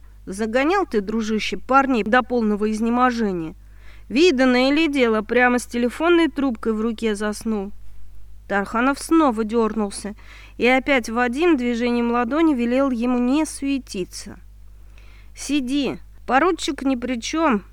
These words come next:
любой бы на его месте заснул, и ты тоже. К служебной дисциплине это отношение не имеет. Игорь меня не выпускал, но и свободу мою никак специально не ограничил. Сказал только дословно:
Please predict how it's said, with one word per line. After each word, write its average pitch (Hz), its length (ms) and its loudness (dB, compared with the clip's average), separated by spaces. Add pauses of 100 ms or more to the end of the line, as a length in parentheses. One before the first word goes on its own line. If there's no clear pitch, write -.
(100)
любой 233 380 0
бы 254 140 2
на 233 120 4
его 233 240 2
месте 233 420 -2
заснул, 208 640 -2 (180)
и 262 120 -2
ты 208 200 -6
тоже. 180 480 -4 (280)
К - 60 -16
служебной 320 540 2
дисциплине 311 760 0
это 269 340 0
отношение 269 680 2
не 254 320 2
имеет. 196 480 -2 (480)
Игорь 320 320 2
меня 320 340 6
не 311 120 4
выпускал, 294 760 0 (320)
но 262 180 2
и 330 60 4
свободу 262 560 2
мою 240 220 2
никак 240 360 0
специально 233 520 -2
не 247 180 0
ограничил. 247 720 -2 (480)
Сказал 269 420 2
только 208 320 -6
дословно: 214 760 -4